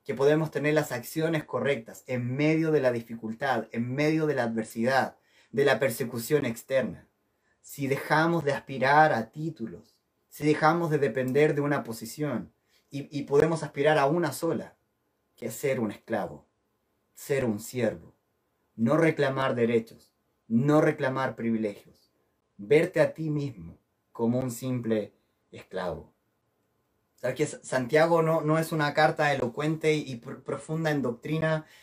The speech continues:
de la cual entonces podamos estar ahí entonces, eh, estudiando y haciendo crecer nuestra cabeza para luego hablar y vernos importantes? ¿Sabes que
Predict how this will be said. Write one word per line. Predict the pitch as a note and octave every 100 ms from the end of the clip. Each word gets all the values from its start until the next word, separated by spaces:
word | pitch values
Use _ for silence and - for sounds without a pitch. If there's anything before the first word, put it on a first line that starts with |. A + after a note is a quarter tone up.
| _
de | A#2+ C#3+
la | C3+
cual | D3 D#3
entonces | D#3 D#3
podamos | D#3 D#3 D#3 D3
estar | - D#3
ahí | D3 D3+
entonces, | D3+ D3+ D3+ D3 - _
eh, | -
estudiando | - - C#3 C3 D#3 E3 E3
y | D#3+
haciendo | C#3 D#3 D#3
crecer | D3+ C3+ D#3
nuestra | D#3 - C#3
cabeza | C3+ D3+ D3+ D3
para | C#3 C3
luego | C3+ D3+ C3+
hablar | A#2+ A2+ D#3 D#3 D3
y |
vernos | C3+ D3 C#3+ -
importantes? | A#2+ A#2 - D3 D3+ D#3
¿Sabes | D3+ C#3 -
que | E4 D#3